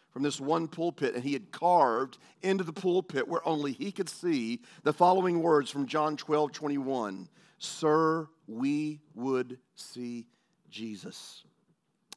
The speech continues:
Now, I want us to see Jesus, our servant, this morning. I want us to see Jesus and the Missio Dei. Jesus and the Missio Dei.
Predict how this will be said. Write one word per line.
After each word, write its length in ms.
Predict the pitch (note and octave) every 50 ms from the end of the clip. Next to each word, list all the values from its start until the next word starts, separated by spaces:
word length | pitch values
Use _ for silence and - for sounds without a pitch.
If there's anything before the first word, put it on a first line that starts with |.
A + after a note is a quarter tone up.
| _ _ _ _ _ _ _ _ _ _ _ _ _ _ _ -
Now, 140 | - B2+ A2+
I 100 | A#2+ D3+
want 300 | D#3 D#3 D3+ C#3+ - - _ _ -
us 200 | - C#3 C3+ - -
to 100 | - A2
see 180 | - A#2 G#2+
Jesus, 720 | G2+ F2+ G2+ G#2 G#2 F2+ G2 F#2+ F#2 - - - - - _ _ -
our 100 | G#2 A2
servant, 460 | - - A#2+ A2+ A2+ G#2 G#2+ - -
this 180 | F#2+ - -
morning. 340 | G#2 G2+ F#2+ F#2+ F#2+ G2+ F#2+ _ _ _ _ _ _ _ _ _ _ _ -
I 100 | - C3
want 180 | D3+ D#3 E3 E3
us 100 | D3 -
to 80 | C#3
see 220 | - - C#3+ C#3 B2+
Jesus 580 | G#2+ A#2 C#3 C#3 C#3 B2+ A2+ A#2+ A2 - - -
and 160 | - A2+ A#2+
the 60 | A2+
Missio 500 | A#2 A#2+ C3 C3 - - A#2 B2 A#2 A#2
Dei. 540 | G#2+ F#2 A2+ A2+ A2+ A2 G2+ F#2 F2+ G2 - _ _ _ _ _ _ _ _ _ _ _ _ _ -
Jesus 420 | - C3 C#3 D3+ D3+ D#3 E3+ -
and 140 | - E3+ D#3
the 40 | D3+
Missio 480 | D3+ D#3 D3+ C3+ - - C#3 C#3 C3 B2+
Dei. 480 | A2+ A#2+ A#2 A2 G2 F2+ G2+ G2 -